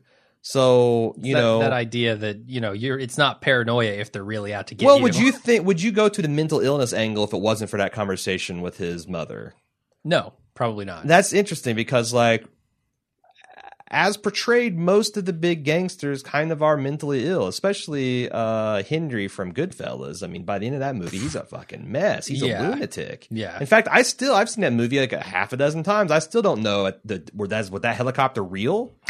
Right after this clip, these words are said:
Speaker 1: Were they really out to get him? Or, like, you know,
Speaker 2: Uh-huh.
Speaker 1: it's like when they flushed the drugs, was that something they had to do? Or I, yeah. So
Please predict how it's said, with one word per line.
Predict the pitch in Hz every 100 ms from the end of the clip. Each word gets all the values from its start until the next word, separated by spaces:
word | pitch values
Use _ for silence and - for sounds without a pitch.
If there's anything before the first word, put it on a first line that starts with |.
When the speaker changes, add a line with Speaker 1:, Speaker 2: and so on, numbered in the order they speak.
| 571 - -
Speaker 1:
Were | 123
they | 147
really | 131 107 151 185
out | 196 208
to | 208
get | 170 208
him? | 240 262 233
Or, | 131
like, | 131 127 123 -
you | 147
know, | 117
Speaker 2:
Uh-huh. | 110 113
Speaker 1:
it's | 110
like | 120 117 -
when | 110 113 117
they | 117
flushed | 120 139 139
the | -
drugs, | 117 175 170
was | 101
that | 123 127
something | 123
they | 117
had | 110 117 151
to |
do? | 147 196 208 202
Or | 117 107 - _ _ _ _ _ _ _ -
I, | 147 160 156 156 156 156 156 160 151 151 151 147 131 127
yeah. | 123 139 208 180 87 85 87 - _
So | - 180 170 165 156 151 143